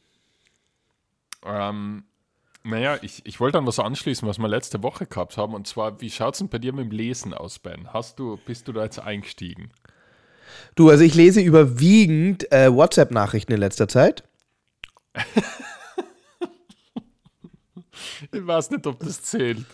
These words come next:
Speaker 2: Und, ähm, und Reddit, äh, Artikel. Ich lese
Speaker 1: Okay.
Speaker 2: auch sehr viel, ähm, äh, äh, äh, YouTube-Kommentare lese ich auch sehr viel.
Speaker 1: <laughs>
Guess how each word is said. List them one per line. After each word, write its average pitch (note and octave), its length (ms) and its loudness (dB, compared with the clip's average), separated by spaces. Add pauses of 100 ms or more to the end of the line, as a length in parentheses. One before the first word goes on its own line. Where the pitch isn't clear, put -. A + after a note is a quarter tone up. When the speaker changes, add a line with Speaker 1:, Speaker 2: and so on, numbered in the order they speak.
(460)
Speaker 2:
Und, D3 800 4
ähm, C#3 580 6 (640)
und E3 360 4
Reddit, E3 560 6
äh, C#3+ 60 0
Artikel. C3 680 4 (680)
Ich C#3+ 180 -6
lese D3+ 400 2
Speaker 1:
Okay. C#3+ 300 6
Speaker 2:
auch - 60 -8 (180)
sehr D3 380 4
viel, D3+ 500 0
ähm, A#2+ 560 -2 (360)
äh, G#2 560 -6
äh, G2 40 -8 (1300)
äh, C3 460 0
YouTube-Kommentare E3 1000 2
lese D3 240 2
ich C#3 100 2
auch C#3 140 0
sehr A#2 500 2
viel. D#3+ 440 2
Speaker 1:
<laughs> - 40 -20